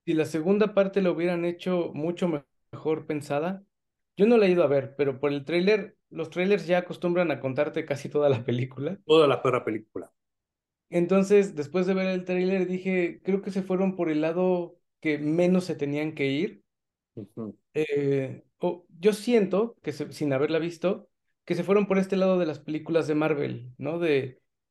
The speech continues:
Speaker 1: ponle dos vi-, uno o dos villanos en donde todo se va a desenlazar en una pelea súper épica, pa, y se acabó. Y no,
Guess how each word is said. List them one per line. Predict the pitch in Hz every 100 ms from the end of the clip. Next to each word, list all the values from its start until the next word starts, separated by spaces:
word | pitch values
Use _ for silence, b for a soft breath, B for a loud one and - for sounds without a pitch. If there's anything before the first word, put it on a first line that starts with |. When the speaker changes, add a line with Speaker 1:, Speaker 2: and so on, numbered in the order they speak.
| -
Speaker 1:
ponle | 180 185 190
dos | 180 160
vi-, | 160 175 160 165 - -
uno | 185 190
o | 170
dos | 175 165
villanos | 175 165 175 202 202
en | 170 143 131
donde | 131 139 135 139
todo | 165 175
se | 175 151
va | 147 156
a | 156
desenlazar | 147 147 135 127 151
en | 151 147
una | 151 147
pelea | 135 131 147 143 135 - _
súper | _ 180 180 151
épica, | 151 151 160 180 180 -
pa, | 147 131 - - _ _ _ _ _ _ _
y | -
se | 135 135
acabó. | 127 127 156 190 190 b b b b _ _ _ -
Y | 165
no, | 180 190 190 190 190